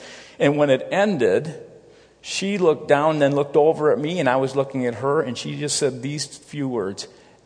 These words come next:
"Dada, I want that."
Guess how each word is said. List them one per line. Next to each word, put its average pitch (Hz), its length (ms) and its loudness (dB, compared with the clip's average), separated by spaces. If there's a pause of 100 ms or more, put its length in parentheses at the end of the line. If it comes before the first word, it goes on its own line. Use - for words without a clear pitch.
"Dada, 131 540 2 (480)
I 127 160 6
want 120 520 4
that." 104 360 -2